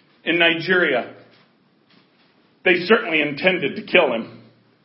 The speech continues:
because they shoved the A K forty-seven up his nose and pulled the trigger. He laid on the floor and he bled out, but he did not die.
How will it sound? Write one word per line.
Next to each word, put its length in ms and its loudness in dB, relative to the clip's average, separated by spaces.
because 420 2
they 140 2
shoved 520 4
the 60 2
A 220 0
K 240 -2
forty-seven 640 0
up 160 -4
his 380 -10
nose 480 -2
and 220 -8
pulled 280 -4
the 60 -14
trigger. 360 -6
He 120 -4
laid 240 0
on 220 -2
the 120 -8
floor 440 -4
and 160 -10
he 160 -12
bled 400 -4
out, 400 -4
but 80 -6
he 100 -6
did 220 -4
not 260 -8
die. 360 -4